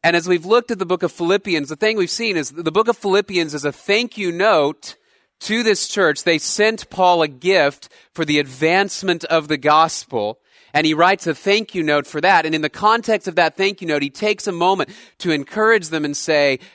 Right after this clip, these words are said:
"You guys are on the right track. You are sharing the gospel. You're investing your money, your time, your life into helping people know Jesus Christ." But he wants also to challenge and warn them not to drift away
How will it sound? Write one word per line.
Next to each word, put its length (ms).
"You 120
guys 280
are 160
on 360
the 100
right 360
track. 600
You 160
are 80
sharing 480
the 60
gospel. 420
You're 140
investing 440
your 140
money, 400
your 140
time, 480
your 140
life 520
into 580
helping 500
people 300
know 280
Jesus 440
Christ." 460
But 120
he 60
wants 320
also 340
to 140
challenge 640
and 220
warn 280
them 140
not 280
to 120
drift 480
away 580